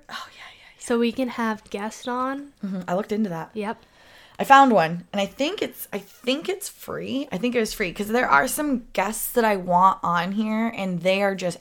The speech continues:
Speaker 1: absolutely almost not willing to do it at all if someone even knows slightly who they are. And I understand that, 'cause I want them to talk about some shit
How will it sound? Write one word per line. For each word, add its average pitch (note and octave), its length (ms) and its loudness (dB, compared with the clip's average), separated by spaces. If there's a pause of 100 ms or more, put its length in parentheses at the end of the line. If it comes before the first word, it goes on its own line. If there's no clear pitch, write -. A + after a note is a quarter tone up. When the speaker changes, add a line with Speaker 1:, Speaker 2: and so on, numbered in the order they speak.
Speaker 1:
absolutely F3+ 920 -2 (100)
almost F3+ 720 0
not E3+ 340 6
willing E3+ 300 2
to E3 80 -8
do D#3+ 160 -2
it - 200 -4
at D#3 200 2
all D3+ 420 2
if - 140 -8
someone E3 360 0
even D#3+ 240 -4
knows D3+ 280 -2 (100)
slightly E3 520 -2
who D#3 120 -6
they F#2 140 -8
are. - 260 -8 (520)
And E3+ 480 -2 (1000)
I - 80 6
understand E4+ 500 0
that, - 200 -2
'cause A3 140 -2 (100)
I D4+ 260 4
want C4 280 4
them A3 180 2
to A3+ 100 -4
talk C4 200 -2
about - 240 -4
some - 160 -8
shit - 300 -6